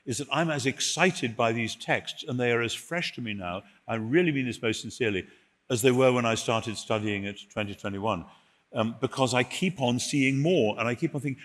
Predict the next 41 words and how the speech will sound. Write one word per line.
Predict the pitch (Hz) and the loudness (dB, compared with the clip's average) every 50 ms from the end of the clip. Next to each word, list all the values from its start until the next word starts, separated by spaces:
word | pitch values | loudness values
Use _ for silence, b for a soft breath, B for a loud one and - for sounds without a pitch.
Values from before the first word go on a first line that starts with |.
| B B | B B
"Why | 135 131 131 170 190 196 | -4 0 2 2 4 4
did | 160 170 147 | 2 2 2
nobody | 160 170 165 156 151 156 | 4 2 4 2 0 -2
tell | 147 - 165 160 | -2 -2 0 0
me | 156 156 147 | 0 0 -2
about | 135 143 143 143 151 135 | -2 0 -2 -2 -2 -2
that?" | - 190 190 165 123 - | 0 2 2 2 2 2
And | 131 123 127 | -2 -2 0
then | 131 131 | -2 -2
I | 120 | -2
think, | 127 127 120 B B B B - | -4 -6 -6 B B B B -4
"Maybe | 123 139 185 160 156 | -2 0 2 2 4
they | 135 131 | 4 4
were | 123 123 | 4 2
trying | 123 - - 123 117 117 117 117 | 0 -2 -6 -4 -4 -4 -2 -2
and | 107 110 | -2 -2
I | 104 | -2
just | 107 110 107 104 | -2 -4 -6 0
wasn't | 120 113 104 107 110 117 | 0 0 2 0 0 0
ready | 117 117 107 104 | 0 0 0 -2
for | - - 92 80 | -4 -4 -4 -6
it." | 78 78 b b b b b b b | -6 -8 b b b b b b b
And | 123 120 117 101 | -4 -4 -2 2
God | - 147 156 160 156 | 2 2 4 4 2
is | 147 135 156 - | 0 0 -2 2
always | 151 143 147 147 143 143 139 131 131 | 4 4 4 6 4 4 2 2 0
trying | - - 143 131 127 127 120 | -4 -4 -4 -4 -2 -4 -4
to | - - | -8 -12
teach | - - - 135 120 - | -12 -8 -8 -8 -4 -4
us | 127 110 - | -4 -4 -2
more, | 123 120 113 110 110 110 104 B B B B B | -2 0 2 4 4 4 2 B B B B B
not | - 127 131 139 131 | 0 0 0 0 2
just | - 131 120 - - - | 2 2 2 2 0 -4
the | 117 | -2
head | 95 104 120 110 113 | 0 0 0 0 0
knowledge, | 113 110 110 107 104 - | 0 0 2 0 0 0
the | - 110 | -2 -2
information, | 104 101 - 107 104 104 104 - 120 113 | -2 -2 -4 -2 -2 -2 -2 -2 2 2
though | 107 107 | 2 4
that | 98 110 107 113 - - | 4 2 -2 -2 -4 -4
too | - 120 110 104 107 110 | -2 0 2 2 0 -2